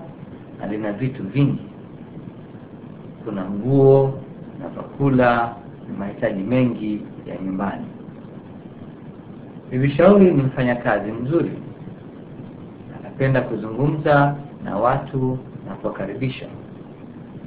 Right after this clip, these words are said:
Bibi kijakazi ni rafiki yake bibi shauri. Anakuja dukani kila siku baada ya kutoka kazini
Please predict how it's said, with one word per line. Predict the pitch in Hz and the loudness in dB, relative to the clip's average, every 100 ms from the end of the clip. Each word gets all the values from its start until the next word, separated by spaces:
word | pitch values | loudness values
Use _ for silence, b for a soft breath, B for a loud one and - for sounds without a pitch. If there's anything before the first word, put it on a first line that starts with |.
| - - - - - - - - | -14 -14 -14 -14 -14 -14 -14 -4
Bibi | 143 156 | -2 0
kijakazi | - 175 156 143 180 147 127 | 0 2 2 4 4 2 2
ni | 135 139 113 | 0 -2 -2
rafiki | 110 - 143 - | -4 -4 -6 0
yake | 131 120 - 110 - | 2 2 0 -6 -6
bibi | 110 - | -10 -10
shauri. | - 135 147 - - - - - - - - - - - - - - - - - | -2 2 2 0 -6 -14 -14 -14 -14 -14 -12 -14 -14 -16 -14 -14 -14 -14 -14 -10
Anakuja | 104 104 - 147 131 | -8 -8 -2 2 2
dukani | 120 - 165 175 151 135 - - - - - - | 2 -2 0 2 2 2 0 -4 -12 -14 -16 -4
kila | 240 165 143 - | 2 4 2 -2
siku | 151 - 123 120 - - - | -4 0 0 0 -4 -14 -8
baada | 110 123 123 | -2 0 2
ya | 117 | 0
kutoka | - 131 113 | -2 -4 -4
kazini | - 101 107 127 110 104 | -2 -4 0 -2 -2 -6